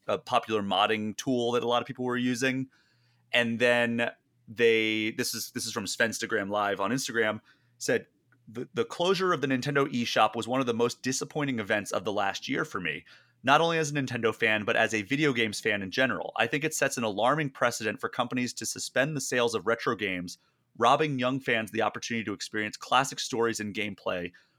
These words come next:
without having to buy a marked up physical copy. Can we expect some of the three D S and Wii U games to become available on the Switch store,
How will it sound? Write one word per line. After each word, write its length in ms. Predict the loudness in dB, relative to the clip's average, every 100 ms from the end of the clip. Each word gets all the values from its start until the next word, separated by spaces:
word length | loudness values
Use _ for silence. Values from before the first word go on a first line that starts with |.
| -16
without 340 | 2 4 4
having 360 | 2 0 0 0
to 120 | -2
buy 400 | 4 6 6 4
a 60 | 0
marked 340 | 0 0 0
up 200 | -2 -4
physical 280 | -4 -6 -4
copy. 480 | 0 2 2 0 -16 _ _ _ _ -6
Can 140 | -2
we 100 | 0
expect 360 | -2 0 0 0
some 160 | -4
of 60 | -4
the 80 | -6
three 220 | -6 -2
D 160 | 0 2
S 220 | 2 0
and 140 | -4
Wii 200 | -4 -4
U 140 | -2 -2
games 280 | -2 -2 -4
to 40 |
become 300 | -6 -4 -4
available 480 | -2 0 2 2 2
on 120 | 0
the 80 | -4
Switch 300 | -6 -4 -4
store, 360 | -2 -2 -2